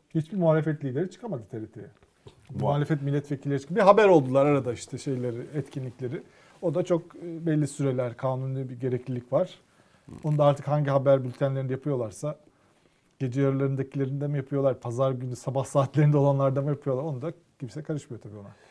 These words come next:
Speaker 2: Eşit davranıldı mı? Böyle bir izlenime, gözleme sahip miyiz?
Speaker 1: Yok tabii, hiç öyle bir şey
Speaker 2: Davranıldı.
Speaker 1: olmadı.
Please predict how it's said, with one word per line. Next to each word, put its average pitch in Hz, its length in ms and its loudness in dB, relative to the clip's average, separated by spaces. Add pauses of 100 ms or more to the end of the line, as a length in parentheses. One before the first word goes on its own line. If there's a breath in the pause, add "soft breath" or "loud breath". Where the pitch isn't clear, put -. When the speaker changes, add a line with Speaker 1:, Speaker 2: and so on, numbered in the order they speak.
(280 loud breath)
Speaker 2:
Eşit 117 360 -2
davranıldı 104 580 4
mı? 90 180 -2 (460)
Böyle 95 320 4
bir 101 220 -2
izlenime, 95 680 2 (340)
gözleme 98 440 4
sahip 90 400 -2
miyiz? 135 320 -6
Speaker 1:
Yok 147 180 -4 (120)
tabii, 110 300 -10 (260)
hiç - 200 -14
öyle 135 100 -4
bir - 80 0
şey - 80 -6
Speaker 2:
Davranıldı. 139 40 -6
Speaker 1:
olmadı. 107 340 -12